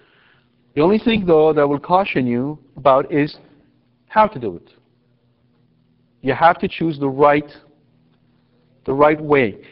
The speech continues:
Um, those of you who are married know, you know, that there are times when you can say something to your spouse, and there are times when you'd better off not. <laughs> Well,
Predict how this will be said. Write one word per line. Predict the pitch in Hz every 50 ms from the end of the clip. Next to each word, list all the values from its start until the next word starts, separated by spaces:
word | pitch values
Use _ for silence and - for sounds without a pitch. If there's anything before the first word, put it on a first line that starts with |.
| _ _ _ _ _ _ _ _ _ -
Um, | 147 147 147 147 143 139 - - -
those | 165 180 220 285 269 247
of | 247 185
you | 170 202 220
who | 196 175
are | 165 156 147
married | 147 151 160 156 131 113 110 120 123 - - _ _ _
know, | - 131 147 165 175 151 113 95 90 110 175 214 - - _ _ _ _ _ _ _ _ _ _ _ _ _ _ _ _
you | - 139 156 180 180
know, | 160 123 113 117 123 143 156 - _ _ _ _ _ _ _
that | 139 131 127
there | 139 131
are | 131 139
times | - - - 220 214 190 147 135 139 147 143 139
when | 135 139 135
you | 135 131
can | - - 131 131
say | - - 175 175 185
something | 180 - - 139 127 - - 110 110 110
to | - - 123
your | 110 107 110 113 113 -
spouse, | - - - 131 110 92 92 104 131 185 202 - - _ _ _ _ _ _ _ _
and | 151 151
there | 156
are | 160 156
times | - 247 254 226 170 160 165 180 185 - - _ _ _ _ _ _ _ _ _ _ _ _ _ _ _ _ _
when | 175 190 196 202 196 190 190 190 190 185 _ _
you'd | - 170 202 190 185
better | 202 190 185 175
off | 170 170 - -
not. | 147 139 123 98 82 - - - - _ _
<laughs> | - - - - - - - 453 453 - _ - - 359 349 359 349 349 _ _ 277 262 - _ _ _ _ _
Well, | 226 226 220 214 - -